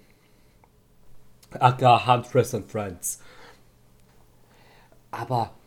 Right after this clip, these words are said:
das macht es doch noch lange nicht gut. <laughs>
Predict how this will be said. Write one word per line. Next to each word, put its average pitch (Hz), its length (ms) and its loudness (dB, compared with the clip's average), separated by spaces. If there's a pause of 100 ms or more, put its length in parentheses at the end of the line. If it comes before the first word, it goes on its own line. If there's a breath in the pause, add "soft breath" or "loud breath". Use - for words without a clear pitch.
(1200 soft breath)
das 127 260 -2
macht 170 320 2
es 233 200 2
doch 131 240 2
noch 101 200 -10
lange 110 380 -2
nicht 92 380 -14
gut. 214 480 -8 (1700 soft breath)
<laughs> 139 80 -4